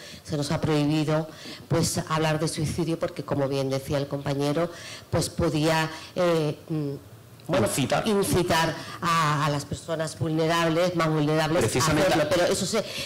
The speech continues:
Speaker 1: eh, bueno, profesionales como, como tú, Miguel, lo estáis desmonta-, desmontando, ¿no?
Speaker 2: Sí, esto, esto ya está bastante claro. Posiblemente, digo, Javier, hace unos años algunos compañeros le podrían haber desistido de que hiciera el documental o que lo proyectara.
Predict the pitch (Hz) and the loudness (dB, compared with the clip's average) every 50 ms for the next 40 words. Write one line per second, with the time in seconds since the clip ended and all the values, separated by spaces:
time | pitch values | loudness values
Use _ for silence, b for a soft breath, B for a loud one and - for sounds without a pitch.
0 | B B 139 - - - 165 151 - - - 151 143 135 156 180 202 214 - - | B B 0 0 0 -2 -4 -6 -6 -10 -16 -16 -8 -4 -2 -2 -2 0 -2 -2
1 | 156 - 151 - 160 143 143 143 147 156 151 - - 170 151 151 147 143 135 143 | -2 -2 -2 -2 0 2 2 2 2 2 0 0 0 0 2 2 2 2 2 2
2 | 160 156 151 151 160 151 165 160 160 170 180 214 - B B B B B B B | 0 0 0 0 0 2 2 2 4 4 2 2 -2 B B B B B B B
3 | 165 143 - - 147 143 151 160 160 151 151 131 135 - 185 190 - 208 160 170 | 0 0 0 0 0 0 0 0 0 0 0 0 0 0 -2 -2 -2 -2 0 0
4 | 147 - - 143 131 131 185 240 233 190 139 123 123 123 127 131 151 185 90 85 | 0 0 0 0 0 0 0 0 0 2 2 2 2 2 2 2 2 0 0 0
5 | 82 101 104 - 139 - - 147 - 147 135 110 90 - - - 95 - 98 95 | 0 0 0 0 0 0 0 0 0 2 2 2 2 0 -2 -2 -2 0 0 2
6 | - 95 95 - 107 - 85 87 87 87 80 87 - 117 120 123 135 135 131 127 | 2 0 0 0 0 0 2 2 2 0 0 0 0 2 2 2 2 2 2 4
7 | 127 123 - 120 120 127 127 123 117 127 123 120 117 120 123 123 139 143 123 110 | 2 2 2 2 2 2 2 2 2 2 2 2 2 2 2 2 2 2 2 4
8 | 110 120 123 - - 117 117 110 113 117 120 120 123 120 - 104 95 101 110 110 | 2 2 2 2 0 2 2 2 2 4 4 2 2 2 0 0 0 0 0 2
9 | 107 110 117 107 - - 113 123 117 113 - 113 113 - 127 117 110 127 120 117 | 2 0 0 0 -2 -4 -2 0 0 0 0 -2 -2 0 0 2 2 2 2 2
10 | 110 - 104 113 113 B B B B B 107 101 - 107 110 110 110 101 120 117 | 0 0 -2 -4 -4 B B B B B -4 0 2 2 2 4 2 2 2 2
11 | 120 113 110 104 - - 127 123 - 110 101 85 90 85 87 87 - - - 165 | 2 2 2 2 2 2 2 2 2 2 2 2 0 0 0 0 0 0 0 0
12 | - - | -2 -4